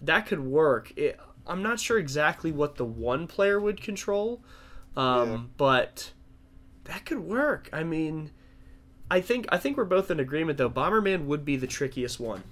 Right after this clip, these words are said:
Speaker 1: to make relevant, for sure. Just, just
Speaker 2: Yeah.
Speaker 1: based on the nature of the character, i-, he would be the trickiest one. I like, I love his character design,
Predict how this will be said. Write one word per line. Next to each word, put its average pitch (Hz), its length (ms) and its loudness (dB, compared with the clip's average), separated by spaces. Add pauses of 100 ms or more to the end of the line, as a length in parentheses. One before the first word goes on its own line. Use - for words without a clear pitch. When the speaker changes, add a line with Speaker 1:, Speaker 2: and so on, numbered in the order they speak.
(120)
Speaker 1:
to 147 100 -6
make 110 200 -6
relevant, 101 400 -6
for 131 140 -4
sure. 92 360 -6 (100)
Just, 196 300 -2
just 196 200 0
Speaker 2:
Yeah. 196 60 0
Speaker 1:
based 196 220 6
on 196 100 -2
the 170 60 -4
nature 156 300 -2
of 127 80 -2
the 123 60 -10
character, 110 640 -8
i-, 82 300 -10
he 160 200 -4
would 160 140 0
be 156 120 -6
the 135 120 -6
trickiest 127 480 -8
one. 123 160 -6
I 151 80 0
like, 185 240 0
I 170 120 2
love 170 260 0
his 190 120 -6
character 160 360 -2
design, 131 480 -4